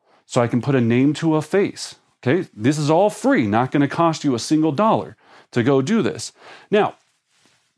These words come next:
expireds, very simple. You can go door knock them. Uh, even on your way home, pick one a day to go door knock. If you fi-, if you door knocked five houses a day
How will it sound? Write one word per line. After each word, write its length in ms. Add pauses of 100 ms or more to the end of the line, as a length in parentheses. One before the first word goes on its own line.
(220)
expireds, 520
very 380
simple. 340
You 100
can 100
go 100
door 280
knock 260
them. 260 (220)
Uh, 260
even 200
on 100
your 100
way 200
home, 240
pick 200
one 240
a 60
day 200
to 80
go 200
door 260
knock. 260
If 60
you 80
fi-, 200
if 100
you 80
door 200
knocked 180
five 380
houses 460
a 80
day 360